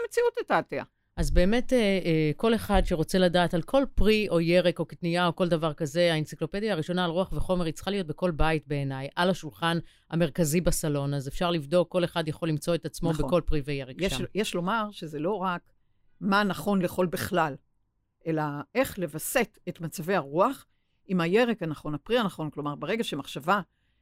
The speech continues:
Speaker 1: אה, מקודדת ואל, אל ה-, אל התוכן שמבהיר מה אני מכניסה הרגע, באיזה מצב רוח אני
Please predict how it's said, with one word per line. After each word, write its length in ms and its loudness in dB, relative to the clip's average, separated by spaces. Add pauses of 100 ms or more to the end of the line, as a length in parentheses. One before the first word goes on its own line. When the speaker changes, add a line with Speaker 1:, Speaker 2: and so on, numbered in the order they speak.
(240)
Speaker 1:
אה, 60 -2 (260)
מקודדת 720 0 (180)
ואל, 800 -4 (120)
אל 180 -6
ה-, 280 -8 (240)
אל 140 -6
התוכן 880 -2 (400)
שמבהיר 880 0 (380)
מה 340 4
אני 180 2
מכניסה 480 0
הרגע, 340 0
באיזה 320 0
מצב 260 -2
רוח 240 -2
אני 260 -8